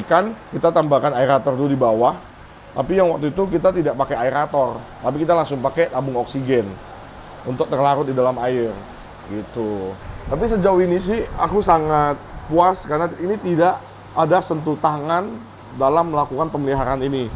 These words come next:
Jadi kalau misalkan ada sentuh tangan pun, ini cuman kayak pakai magnet,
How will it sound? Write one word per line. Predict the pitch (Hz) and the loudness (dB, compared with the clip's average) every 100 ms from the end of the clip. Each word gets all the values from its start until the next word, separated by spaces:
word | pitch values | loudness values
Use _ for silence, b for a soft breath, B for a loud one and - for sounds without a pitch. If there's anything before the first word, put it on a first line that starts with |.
| - - - - - | -10 -12 -12 -12 0
Jadi | 139 147 180 | 2 2 2
kalau | 170 160 | 2 2
misalkan | 151 143 139 147 | 2 0 0 0
ada | 135 143 | -2 -4
sentuh | 147 135 | -4 -6
tangan | 139 147 151 185 | -4 -2 -2 -2
pun, | 147 147 160 - - - - | 0 0 0 -6 -12 -12 -8
ini | - 180 | 0 0
cuman | 180 165 151 151 147 - | 0 0 0 -2 -4 -2
kayak | 151 143 139 | 2 4 4
pakai | 135 143 | 2 2
magnet, | 139 127 151 175 | 0 0 -2 -2